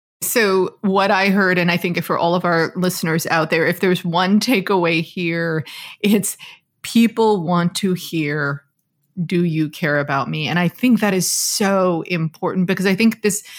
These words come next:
sort of is a good segue into your work around emotional intelligence and also empathy.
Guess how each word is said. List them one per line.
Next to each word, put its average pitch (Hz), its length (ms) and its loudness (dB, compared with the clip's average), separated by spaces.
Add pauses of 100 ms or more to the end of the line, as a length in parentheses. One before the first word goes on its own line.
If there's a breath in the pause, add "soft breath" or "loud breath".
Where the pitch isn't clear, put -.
(140)
sort 220 180 0
of 196 80 4
is 180 120 2
a 180 60 2
good 175 240 -2
segue 180 640 -2
into 190 420 -2
your 170 260 -2
work 180 560 -2
around 175 680 -2
emotional 180 1160 2 (320 loud breath)
intelligence 175 1300 -2 (140)
and 185 440 -2
also 220 840 -2 (200)
empathy. - 840 -4